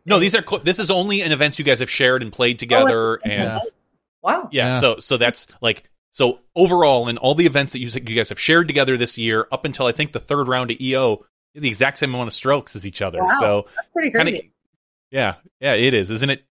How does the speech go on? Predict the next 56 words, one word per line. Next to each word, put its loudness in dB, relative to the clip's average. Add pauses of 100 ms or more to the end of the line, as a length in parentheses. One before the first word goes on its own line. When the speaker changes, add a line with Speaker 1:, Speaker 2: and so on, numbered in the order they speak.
(100)
Speaker 1:
It's, -16
it's, -8 (200)
and -8
these 2
guys, 4
I -2
mean, -4
that's -4
their -4
job, 0
is -8
to -4
pull -2
up -2
weird -6
stats -8
that -10
Speaker 2:
Mm-hmm. -10 (140)
Speaker 1:
then -10
they 0
just -2
feed 0
'em -6
to -4
our 0
commentators, -4
and -8
the -10
commentators -6
sound -10
smart. -8
And -18 (280)
Speaker 3:
Yeah. -2 (400)
Speaker 1:
<laughs> -10
Speaker 3:
Sometimes. -6 (500)
Speaker 1:
Uh, -8
Speaker 3:
Sometimes -4
it -6
Speaker 1:
as -2
Speaker 3:
helps 0
Speaker 1:
best 4
Speaker 3:
us. -2
Speaker 1:
as -4
they 4
can. -2
Speaker 3:
Sometimes 0
it -2
doesn't. -2
Yeah, 0
there's -2
only 0
so -2
much -4
help -4
we -4
can, -2